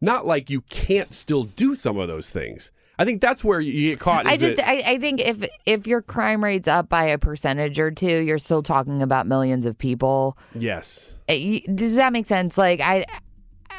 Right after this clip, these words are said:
Speaker 2: I think, obviously, in heavier populated areas, you're gonna have higher crime statistics. And yes, we've got a crime problem. And yes, there are a lot of issues with that. But I don't, I don't as,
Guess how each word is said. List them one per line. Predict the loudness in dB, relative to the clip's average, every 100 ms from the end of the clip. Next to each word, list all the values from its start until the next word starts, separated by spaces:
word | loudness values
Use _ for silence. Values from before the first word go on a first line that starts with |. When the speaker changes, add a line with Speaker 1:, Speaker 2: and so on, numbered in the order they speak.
| -2
Speaker 2:
I | -2
think, | 0 -2 0 -2 -6 -10 -2
obviously, | 0 2 -2 0 0 0
in | -2 -6 -12 -8
heavier | -6 0 0 2 -2
populated | 0 -2 0 0 0 0 -2 -4 -2
areas, | 0 0 2 0 0 -2
you're | -2
gonna | -2 -2
have | -2 -2
higher | 0 0 0
crime | -2 -2 -2
statistics. | -2 -4 -4 -2 0 0 -2 -10 -20 -20 _ -2
And | 0 2
yes, | 0 0
we've | -2
got | 0 0
a | 0
crime | 0 0 0
problem. | -2 0 0 0
And | 0
yes, | 0 0
there | 2
are |
a | 2
lot | 0 0
of | -2
issues | -2 -4 -2
with | -2 0
that. | 0 0
But | 0 0 0 _ _ _ _ _
I | 2 4
don't, | 2 0 -6 _ _ _ _ 0
I | 2
don't | 2 0 0
as, | 0